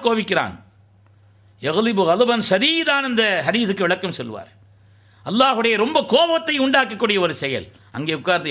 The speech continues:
யாரிடத்திலையும் பேசக்கூடாது. இப்ப யார்கிட்டையும் வெளியில பேசல, சில செல்போனை உள்ளேயே மாட்டி வச்சிருக்கிறாங்க. அங்க, அங்க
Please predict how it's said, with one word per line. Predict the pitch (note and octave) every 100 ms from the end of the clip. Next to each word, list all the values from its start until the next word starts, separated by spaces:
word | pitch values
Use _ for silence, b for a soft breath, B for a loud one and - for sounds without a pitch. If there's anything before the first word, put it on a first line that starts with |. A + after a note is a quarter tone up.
| C3
யாரிடத்திலையும் | C#3+ C#3+ B2 B2+ B2 B2
பேசக்கூடாது. | A#2+ C3+ A#2 - - - _ _ _ _ _ b b b b _ _ _ _ _ _
இப்ப | A#2 G#2+ F2+
யார்கிட்டையும் | A#2+ D#3+ E3 F3+
வெளியில | C#3 E3+ F3
பேசல, | D#3+ D3+ D#3 C#3
சில | C#3+ D#3
செல்போனை | D#3 F#3+ F3 G3 E3
உள்ளேயே | F3 F#3+ F#3+
மாட்டி | D#3 E3
வச்சிருக்கிறாங்க. | C#3+ C#3 C#3+ D3 B2 A#2
அங்க, | A2 - - _ b b b b b b
அங்க | C3+